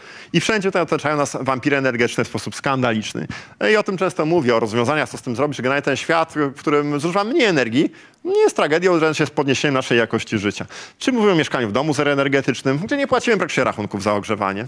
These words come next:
gdzie nie ma żadnego smogu, gdzie mamy wentylację kontrolującą nam wilgotność, e, i stężenie dwutlenku węgla,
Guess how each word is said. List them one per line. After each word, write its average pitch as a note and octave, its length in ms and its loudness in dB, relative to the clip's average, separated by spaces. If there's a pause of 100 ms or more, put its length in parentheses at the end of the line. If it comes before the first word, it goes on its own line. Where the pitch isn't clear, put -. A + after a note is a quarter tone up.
(920)
gdzie D#3+ 160 4
nie C4 100 6
ma B3 100 4
żadnego E3 320 2
smogu, C3+ 520 2 (960)
gdzie D3+ 140 2
mamy G#3+ 160 2
wentylację F3+ 460 0
kontrolującą D3 540 0
nam A#2+ 180 2
wilgotność, B2 680 0 (1000)
e, B2+ 720 0
i G3 80 0
stężenie E3+ 340 2
dwutlenku D#3 380 0
węgla, B2+ 500 2